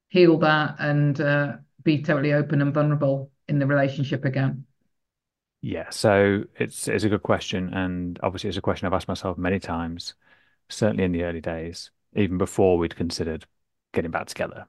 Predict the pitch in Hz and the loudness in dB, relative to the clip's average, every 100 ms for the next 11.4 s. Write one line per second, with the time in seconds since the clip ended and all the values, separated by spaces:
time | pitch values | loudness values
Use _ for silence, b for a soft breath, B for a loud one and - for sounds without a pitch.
0 | - 95 - 85 85 - 104 120 120 101 | -16 -12 -4 -4 -2 0 2 4 4 4
1 | 92 92 - 90 85 87 87 - - - | 0 -2 0 0 0 0 -2 -4 -12 -12
2 | - 95 92 90 90 90 90 - 95 95 | -4 2 2 2 0 0 -4 -2 -2 -2
3 | - 92 139 - 76 76 - - - _ | -2 0 0 -2 -10 -12 -12 -16 -20 _
4 | _ _ _ _ _ _ - 92 85 85 | _ _ _ _ _ _ -6 -4 -2 -2
5 | 85 85 85 87 _ _ - 82 90 92 | -2 -2 -4 -8 _ _ -8 -6 -4 0
6 | 107 110 107 107 117 107 110 - - 113 | 2 2 2 2 2 4 0 -2 0 2
7 | 101 - 92 90 90 85 85 87 87 85 | 2 2 2 2 2 0 -2 -2 -2 -2
8 | 95 - 95 90 90 90 90 90 104 101 | -4 -4 -2 0 0 2 2 2 0 -2
9 | 90 87 87 87 85 82 87 95 82 80 | 0 -2 -2 -2 -2 0 0 0 -2 -10
10 | - - - 85 - - 107 101 - 80 | -10 -12 -12 -10 -10 -4 0 0 -2 -8
11 | 78 - 90 85 | -6 -4 -2 -2